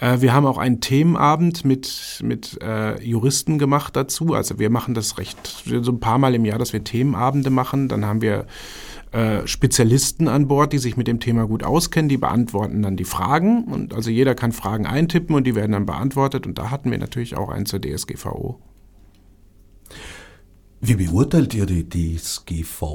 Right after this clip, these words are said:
Speaker 2: O?
Speaker 1: <laughs> Äh, wir haben da natürlich jetzt auch keine auf den Punkt Beurteilung. Zum einen natürlich ist es wichtig, dass der Datenschutz erhöht wird.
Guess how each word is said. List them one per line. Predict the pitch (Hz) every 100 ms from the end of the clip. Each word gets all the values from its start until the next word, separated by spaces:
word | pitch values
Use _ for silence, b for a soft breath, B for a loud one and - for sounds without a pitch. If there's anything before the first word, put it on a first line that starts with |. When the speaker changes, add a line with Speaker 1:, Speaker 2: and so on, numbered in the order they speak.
| -
Speaker 2:
O? | 82 78 78 85 - - -
Speaker 1:
<laughs> | - - - - - - - B B B B B B B B - - - -
Äh, | 135 123 131 131 120 85 - - - - - - - - -
wir | 151 123 135 107
haben | 113 127
da | 101
natürlich | 95 - 107
jetzt | 107 -
auch |
keine | - 98 - - - -
auf | 117 110
den | 120 107
Punkt | 107 143 143
Beurteilung. | - - 98 104 101 107 113 -
Zum | 113
einen | - 101 127 143
natürlich | 120 - 131 135 -
ist | 135 -
es | 120 104
wichtig, | 117 - 123
dass | - -
der | 101
Datenschutz | - - - 117 117 104
erhöht | 95 98 107 113
wird. | 147 170